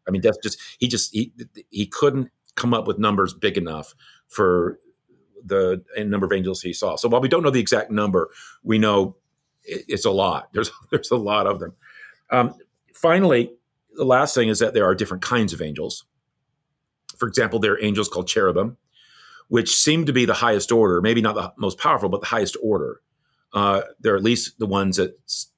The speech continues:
seem to circle the throne of God. And then there are angels called seraphim. And then there are archangels, which do seem to be the most powerful, just raw power, archangels. And those, uh, and who knows how many other kinds there are in the Bible. It,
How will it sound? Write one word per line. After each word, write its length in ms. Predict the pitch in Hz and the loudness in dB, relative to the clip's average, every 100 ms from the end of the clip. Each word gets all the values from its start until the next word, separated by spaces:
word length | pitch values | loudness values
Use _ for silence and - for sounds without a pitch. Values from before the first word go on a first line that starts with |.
| _ - | _ -10
seem 300 | - 127 110 | -4 -2 -2
to 60 | |
circle 320 | 92 123 117 | 0 0 0
the 80 | 95 | -2
throne 300 | 87 107 101 | -2 -2 -2
of 80 | 87 | -2
God. 380 | 87 82 60 - _ _ _ _ _ _ - - _ | -4 -6 -8 -16 _ _ _ _ _ _ -20 -20 _
And 160 | - 120 | 0 2
then 80 | 147 | 4
there 140 | 143 | 4
are 140 | 120 113 | 2 0
angels 280 | 131 127 120 | 0 0 0
called 240 | - 98 | 0 -2
seraphim. 720 | - - 151 120 - 80 92 _ _ _ _ _ _ _ _ _ _ _ - | 0 2 2 2 -2 -6 -8 _ _ _ _ _ _ _ _ _ _ _ -4
And 180 | 120 117 | 0 2
then 140 | 127 | 2
there 200 | 127 107 | 2 2
are 300 | 107 95 92 - | 2 2 2 2
archangels, 800 | 135 151 107 92 90 73 98 - | 0 2 0 0 -2 -4 -4 -6
which 220 | 95 - | -6 -2
do 120 | 120 | 0
seem 240 | 127 127 101 | 0 0 0
to 60 | |
be 100 | 101 | -2
the 80 | 92 | -2
most 220 | 90 85 | -4 -6
powerful, 720 | - 123 101 80 76 71 69 _ | -4 -2 0 -2 -4 -6 -8 _
just 160 | 98 - | -12 -4
raw 320 | 95 92 85 | 0 0 0
power, 580 | - - 101 76 73 - - | -6 -4 -2 -2 -6 -8 -4
archangels. 560 | 107 - 80 73 - - _ - - - - - - | -2 -2 -8 -12 -14 -18 _ -20 -20 -20 -20 -12 -2
And 160 | 143 | 2
those, 500 | 143 156 160 156 - - | 4 4 4 0 -2 0
uh, 180 | 127 127 | 2 2
and 100 | 135 | 2
who 80 | 196 | 2
knows 180 | 208 | 2
how 100 | 143 | 0
many 120 | 165 139 | 0 2
other 160 | 131 | 0
kinds 420 | 127 117 104 92 | -2 -2 -2 -4
there 180 | - 95 | 0 0
are 240 | 95 104 104 | 2 2 0
in 260 | 107 104 | -2 -2
the 80 | 101 | -2
Bible. 400 | 92 110 90 71 | 0 0 -2 -6
It, 160 | 73 | -8